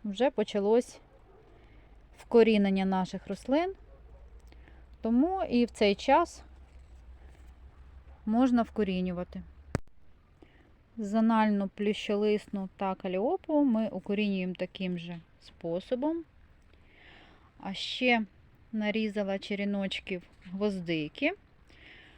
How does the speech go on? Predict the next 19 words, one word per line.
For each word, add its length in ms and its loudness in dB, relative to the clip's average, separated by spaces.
Гвоздичку 800 -2
розмножую 680 -2
багаторічну. 1000 0
Її 560 0
я 340 0
накриваю 680 0
плівочкою, 960 -2
для 120 -8
того, 280 -8
щоб 260 -6
влага 320 0
краще 480 -8
зберігалась, 800 -6
щоб 240 -14
рослинки 580 -6
не 140 -8
сохли, 260 -2
так 240 -4
як 160 -4